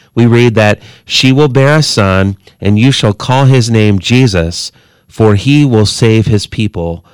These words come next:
from their sins. And then in Matthew one twenty-three, "Behold, the virgin shall be with child and shall bear a son, and they shall call his name Emmanuel,"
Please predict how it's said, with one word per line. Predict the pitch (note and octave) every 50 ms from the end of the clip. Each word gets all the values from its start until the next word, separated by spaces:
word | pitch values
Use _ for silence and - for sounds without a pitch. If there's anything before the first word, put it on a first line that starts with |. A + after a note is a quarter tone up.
| _
from | _ _ - A2+ G#2 G2
their | F#2+ G2 G2 F#2+
sins. | F2 - - B2+ B2 A2+ F#2 D#2+ - - - - - - _ _ _ _ _ _ _ _ _ _ _ -
And | G#2 A2
then | A#2 A2+
in | A#2 A2+
Matthew | A2+ A2+ A2+ A#2 - A#2+ A2+
one | G#2+ A2+ A2+ A2+
twenty-three, | - - B2 A2 A2 G#2 - C3 C#3+ C#3+ A2 F2 - - - - - _ -
"Behold, | A2+ G2 F#2 A#2+ C3 C#3+ C#3 B2+
the | A2 A#2 G#2
virgin | F2+ A2 B2 C3 C3+ B2 C3 A2 G2+
shall | - - A2+ G#2 G#2
be | F#2+ F#2+ A2+ B2+ C3+
with | C3+ B2+ B2 A#2
child | - - - C3 B2+ B2 A#2+ G#2+ G2 F#2
and | F#2+ G2 F#2
shall | - - G#2
bear | G2 F2+ A2 A2+ B2 B2+ B2
a | - G#2 G2
son, | - - - B2 A#2 A2+ G#2 F2+ F2+ F2+ - _ _ _ _ _ -
and | - G#2 G#2
they | G#2 A#2+ C#3
shall | C#3 - - A2+ A2+
call | - - - C#3 D3 D#3 E3
his | D#3 C#3+ C3+ B2 A#2 A#2+
name | A#2 A2+ A2+ A2+ A2+ A2+ A2+ G#2+ - _ _ _ _
Emmanuel," | - G#2+ G#2 G2+ G2+ G2+ G#2+ A2 A#2+ B2 B2+ B2+ A#2 G#2 F#2 F#2 F2 E2 E2+ E2 E2+ E2+